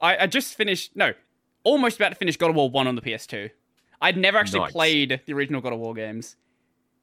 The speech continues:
Speaker 2: Oh, see, my wife played through all of them.
Speaker 1: Mm.
Speaker 2: Like, she played through the originals and then the remasters.
Speaker 1: Yeah.
Speaker 2: So I kind of, like, tagged along for some of that. And, uh, yeah, I mean, they're so good.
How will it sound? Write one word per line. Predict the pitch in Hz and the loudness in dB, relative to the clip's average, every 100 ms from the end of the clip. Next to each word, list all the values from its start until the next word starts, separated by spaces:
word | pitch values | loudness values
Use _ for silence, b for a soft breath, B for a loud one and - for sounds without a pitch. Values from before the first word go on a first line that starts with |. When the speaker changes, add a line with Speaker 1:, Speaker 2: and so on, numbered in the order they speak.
| _ _ - | _ _ -2
Speaker 2:
Oh, | 113 95 73 | 0 2 0
see, | 151 151 131 B B | 0 0 -2 B B
my | - 127 | 4 6
wife | 131 214 220 | 10 8 6
played | 160 135 | 2 0
through | - 104 | -2 0
all | 98 117 101 | 2 2 2
of | - | -2
them. | |
Speaker 1:
Mm. | 208 190 123 110 | -2 -2 -4 -8
Speaker 2:
Like, | 95 98 98 _ 101 | -2 -2 -2 _ -4
she | 131 | -4
played | 143 143 117 | 2 2 2
through | 107 | -2
the | 92 | 0
originals | 143 151 170 160 - | 2 4 4 4 2
and | 113 110 | -4 -2
then | 113 | -2
the | 113 | -2
remasters. | 98 101 104 101 - 87 78 135 | -2 0 2 2 0 -6 -10 -2
Speaker 1:
Yeah. | 147 107 95 | 0 0 -4
Speaker 2:
So | - 135 | 2 8
I | 151 | 8
kind | 143 143 | 6 4
of, | 131 | 4
like, | 117 104 90 | 4 2 2
tagged | - 117 101 | 2 2 2
along | 104 101 98 98 | 0 0 0 -2
for | 95 92 | -6 -8
some | - 92 | -6 -6
of | 85 | -4
that. | 85 87 90 b b b b | -4 -4 -6 b b b b
And, | - 104 95 87 | -2 0 0 -2
uh, | 90 85 78 76 - | -4 -2 -4 -8 -6
yeah, | 110 87 78 - _ - | -4 -4 -4 -14 _ -2
I | 113 | 0
mean, | 123 117 | 0 0
they're | 139 | -2
so | - 113 104 | 0 0 0
good. | 85 82 80 | -4 -8 -10